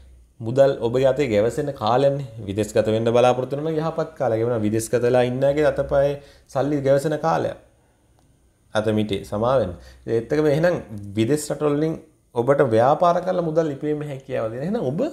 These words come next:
මේ ගැන හොයන්න මේ වෙලාවේ. ඔබට පුළුවන් ඔබට මේ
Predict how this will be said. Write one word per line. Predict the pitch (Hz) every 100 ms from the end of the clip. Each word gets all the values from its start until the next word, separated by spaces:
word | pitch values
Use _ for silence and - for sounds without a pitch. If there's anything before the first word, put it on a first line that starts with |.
| - - _ - -
මේ | 117 156
ගැන | 170 156
හොයන්න | 113 110 95 95
මේ | 95 95
වෙලාවේ. | 95 - 104 _ _ _
ඔබට | 107 127 135
පුළුවන් | - 120 139
ඔබට | 120 120 139
මේ | 127